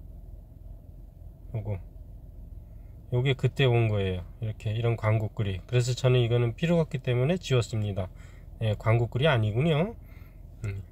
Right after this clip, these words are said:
아, 광고 글이긴 한데, 어, 이제 안내 글이에요, 안내.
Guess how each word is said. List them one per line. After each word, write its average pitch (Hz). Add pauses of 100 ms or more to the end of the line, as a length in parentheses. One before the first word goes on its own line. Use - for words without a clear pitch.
(440)
아, 117
광고 151
글이긴 156
한데, 185 (640)
어, 120
이제 120
안내 151
글이에요, 120
안내. 101